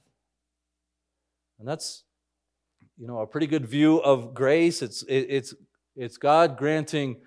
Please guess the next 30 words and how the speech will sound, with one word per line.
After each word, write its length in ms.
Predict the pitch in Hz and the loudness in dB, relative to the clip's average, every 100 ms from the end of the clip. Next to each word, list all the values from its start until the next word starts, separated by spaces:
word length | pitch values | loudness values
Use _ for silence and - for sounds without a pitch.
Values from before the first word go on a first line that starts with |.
| _ _ | _ _
blessing 880 | 110 113 143 196 196 - 131 135 143 - _ | -14 -4 2 2 2 -4 -4 -4 -8 -12 _
to 100 | - | -8
those 420 | 131 151 185 170 - | 2 6 6 4 2
who 120 | 165 | 6
have 220 | 147 123 - - | 6 4 -10 -6
accrued 800 | 143 - - 196 190 165 156 131 - _ | -4 -4 0 6 8 8 4 0 -14 _
wrath. 540 | 117 147 151 135 92 78 _ - _ _ _ _ _ _ _ _ _ _ - | -2 4 6 4 2 -8 _ -20 _ _ _ _ _ _ _ _ _ _ -2
Right? 220 | 143 139 | -2 -2
Sometimes 300 | 147 143 127 | -6 -4 -6
we 80 | 123 | -4
say, 140 | 135 | -2
"Oh, 220 | 160 165 | 2 2
grace 500 | 113 127 151 160 156 | 0 0 0 0 -2
is 240 | 143 139 123 | -2 -2 -2
undeserved 680 | 135 143 135 120 127 123 | -4 -4 -4 -2 -2 -4
kindness." 460 | - 139 135 104 - | -6 -6 -6 -8 -10
Well, 80 | 135 | -10
sort 320 | - 208 165 | -2 0 2
of, 160 | 120 110 | 0 0
but 160 | 123 - _ _ _ - | -4 -6 _ _ _ 0
undeserved 600 | 160 165 127 160 175 160 | 2 2 0 2 4 4
sort 200 | 160 139 | 2 2
of 80 | 131 | 0
implies 460 | 131 143 135 123 | 2 4 4 4
that 120 | 127 | -2
maybe 240 | 131 143 135 | -2 -2 0
you're 220 | 131 117 | 0 0
neutral 600 | 123 165 - 143 110 104 | 2 2 2 -2 0 0
in 100 | 104 | -2
that. 320 | 98 85 - | -6 -6 -12